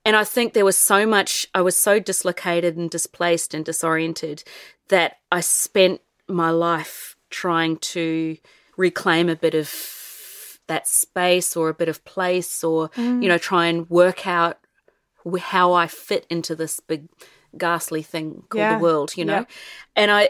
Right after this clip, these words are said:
Speaker 1: and part of me working through that was first to obviously pick up English and understand what the hell people were saying around me. But then it's sort of, you know, one thing, then I sort of felt like, okay, well, now I understand a little bit more. And,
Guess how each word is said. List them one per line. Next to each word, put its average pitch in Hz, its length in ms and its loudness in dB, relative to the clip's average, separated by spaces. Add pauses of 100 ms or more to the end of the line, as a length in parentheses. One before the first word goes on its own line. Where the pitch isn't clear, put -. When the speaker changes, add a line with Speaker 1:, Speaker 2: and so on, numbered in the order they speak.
Speaker 1:
and 214 300 2 (840)
part 240 360 4
of 254 180 4
me 226 380 2 (340)
working 208 640 2 (280)
through 208 320 6
that 190 160 4
was 180 160 -2
first 214 280 2
to - 160 -2
obviously 175 360 -2
pick 175 180 -6
up 156 140 -4
English 160 400 -2
and 170 160 0
understand 160 520 -6
what - 120 -8
the 160 80 -12
hell 160 120 -10
people - 280 -10
were 156 80 -10
saying 170 340 -4
around 147 220 -10
me. 156 160 -10 (400)
But 196 160 4
then 214 180 8
it's 208 120 2
sort 226 140 6
of, 202 120 2
you 214 100 0
know, 180 120 6
one 196 280 4
thing, 190 320 -2
then 190 100 4
I 190 60 4
sort 226 220 2
of 220 40 2
felt 202 200 0
like, 190 160 0
okay, 214 380 2
well, 185 120 0
now 190 260 2
I 190 280 4
understand 175 440 -4
a 170 40 -6
little 165 160 -6
bit - 100 -6
more. 180 320 4
And, 160 140 -4